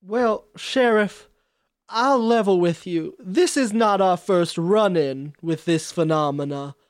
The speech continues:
And we have fought it before, but this is a little bit different than what we're used to dealing with.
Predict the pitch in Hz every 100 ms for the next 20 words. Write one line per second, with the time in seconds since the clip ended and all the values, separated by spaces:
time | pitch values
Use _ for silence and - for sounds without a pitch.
0 | _ _ _ _ _ - 190 185 180 160
1 | _ _ _ _ _ 208 240 294 208 254
2 | - - 233 202 175 165 160 - 190 175
3 | 131 120 147 175 190 185 254 294 240 220
4 | 214 202 226 202 175 180 170 - 247 -
5 | 175 156 160 170 170 180 175 170 196 -
6 | 190 160 226 202 165 160 160 160 185 -